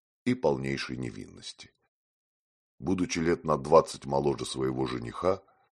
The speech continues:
и прекрасная, как Мадонна Рафаэля, невеста выглядела так, что одна мысль о прикосновении к ней казалась кощунством. К счастью для этой невинности,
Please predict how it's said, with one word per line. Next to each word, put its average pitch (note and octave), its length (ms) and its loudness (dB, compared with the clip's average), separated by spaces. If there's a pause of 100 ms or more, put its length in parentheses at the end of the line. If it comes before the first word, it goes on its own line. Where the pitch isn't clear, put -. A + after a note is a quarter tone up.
(180)
и D#2+ 100 -2
прекрасная, D#2 720 2
как B1+ 240 -4
Мадонна C#2 520 0
Рафаэля, D2+ 640 -2 (800)
невеста F#2 480 2
выглядела E2 540 2
так, G2+ 240 2
что - 200 -2
одна E2+ 280 0
мысль F2+ 360 -2
о - 120 -2
прикосновении D#2 800 -2
к - 120 -14
ней G#1+ 320 -14 (400)
казалась F#2+ 480 2
кощунством. - 760 -6 (920)
К - 80 -10
счастью G2+ 420 2
для D2+ 160 2
этой D#2+ 220 2
невинности, F2+ 760 -4